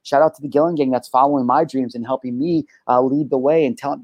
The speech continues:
in storytelling. You know, we have five viewers on live right now. And I'm excited for the day, Gillen Gang, that you guys get to see me in a studio behind a desk with monitors. And I have, you know, people on who are co-hosting with me on the, on the reg, and we're turning this to an even better show. I wanna continue to build this for you guys. I wanna continue to connect you guys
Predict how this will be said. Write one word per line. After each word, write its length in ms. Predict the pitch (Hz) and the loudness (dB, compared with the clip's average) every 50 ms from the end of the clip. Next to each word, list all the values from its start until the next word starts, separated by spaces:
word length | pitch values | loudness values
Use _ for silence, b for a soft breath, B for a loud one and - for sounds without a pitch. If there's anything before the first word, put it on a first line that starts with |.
| 143 147 | -8 -8
in 80 | 131 | -8
storytelling. 720 | 113 - - 165 202 220 220 - 123 110 107 110 107 113 | -6 -4 -2 0 2 0 0 0 -4 -6 -6 -6 -6 -6
You 60 | 120 | -4
know, 100 | 120 120 | -4 -2
we 120 | 143 165 175 | -2 -2 -2
have 120 | 143 - | -2 -2
five 300 | - - 143 143 143 120 | -2 0 2 2 2 0
viewers 280 | 135 151 160 165 151 - | 0 -2 -2 -2 -2 -4
on 160 | 123 120 117 | -4 -4 -4
live 260 | 117 120 127 123 107 | -4 -4 -4 -2 -2
right 160 | 117 113 113 | -2 -2 -2
now. 300 | - 143 170 170 107 90 b b b b b b | -2 -4 -4 -4 -6 -8 b b b b b b
And 140 | - 120 123 | -6 -4 -2
I'm 140 | 135 170 175 | -2 -2 -2
excited 360 | - - - 147 139 135 131 | -4 -2 -2 0 0 0 -2
for 60 | - | -4
the 80 | 131 123 | -4 -2
day, 300 | 107 - 131 139 135 131 - 117 | 0 2 2 2 2 0 0 0
Gillen 220 | 139 135 131 123 | 2 2 2 2
Gang, 160 | 131 131 123 | 0 0 -2
that 120 | 117 113 - | -2 -6 -2
you 80 | 131 | 2
guys 160 | - 139 131 | 2 2 2
get 120 | - _ _ | 0 _ _
to 60 | 113 | -18
see 160 | - - 135 | -6 -2 0
me 120 | 135 131 123 | 0 2 0
in 80 | 110 | -2
a 20 | 104 | -4
studio 460 | - - - 147 185 170 135 117 104 | -8 -4 -2 -2 0 2 2 0 0
behind 320 | 98 104 110 135 135 123 | 0 -4 -4 -2 -2 -2
a 20 | 123 | -2
desk 400 | 107 - 143 170 160 - - 120 | 2 2 4 4 2 0 -4 -10
with 80 | 113 - | -10 -4
monitors. 560 | 113 120 131 160 170 160 131 123 113 110 107 113 | 0 2 2 2 2 0 0 -2 -2 -2 -2 -4
And 80 | 113 | -6
I 40 | 113 | -4
have, 240 | - 120 123 127 127 b b b b b - | 0 2 2 2 0 b b b b b -6
you 100 | 123 127 | -2 0
know, 120 | 127 127 | 0 0
people 420 | - - - 180 202 - 165 143 139 | -2 -2 -2 -2 -2 0 0 0 2
on 160 | 127 123 113 | 2 0 0
who 140 | 117 127 127 | 0 2 2
are 100 | 123 120 | 2 2
co-hosting 640 | - - 151 185 196 165 165 143 131 - - 120 | 2 4 4 4 4 4 2 0 0 -2 -4 -4
with 160 | 123 120 - | -4 -4 -4
me 80 | 127 120 | -4 -4
on 100 | 120 120 | -2 -2
the, 100 | 117 117 123 | -2 -2 -4
on 140 | 123 123 123 | -4 -4 -4
the 80 | 123 123 | -4 -2
reg, 380 | 110 120 143 175 180 170 123 | 0 4 4 6 6 4 4
and 80 | 123 120 | 0 -4
we're 80 | 113 - | -6 -6
turning 280 | - - 151 143 135 | -6 -6 -4 -2 -2
this 220 | 139 131 - - _ - | -4 -6 -8 -12 _ -8
to 120 | - 135 | -4 -2
an 100 | 135 123 | -2 0
even 200 | 131 127 127 123 | -2 -2 -4 -6
better 260 | 117 135 135 143 147 | -6 -4 -4 -2 -4
show. 380 | 131 - - 180 190 185 151 120 B B B B - 127 | -4 -4 -2 0 2 2 2 2 B B B B -2 0
I 60 | 139 | 2
wanna 220 | 151 170 156 151 | 2 2 2 0
continue 460 | - - 135 131 - - 170 165 156 | 0 -2 -4 -4 -4 -6 -4 -2 0
to 80 | 131 127 | 0 0
build 320 | 107 - 131 147 170 175 | 2 2 2 2 2 2
this 160 | 147 135 - - | 0 -2 -4 -4
for 100 | - 117 | -6 -6
you 180 | 107 110 170 | -6 -6 -4
guys. 280 | 160 143 117 110 110 - | -2 -2 -2 0 -2 -2
I 20 | |
wanna 200 | 139 156 151 143 | -2 -4 -4 -4
continue 360 | - - - - 151 156 147 | -6 -10 -12 -10 -8 -6 -6
to 80 | 131 - | -6 -8
connect 420 | - _ _ _ 139 165 160 - | -12 _ _ _ -4 -4 -2 -4
you 60 | - 123 | -4 -2
guys 260 | - 120 117 110 | 0 2 2 0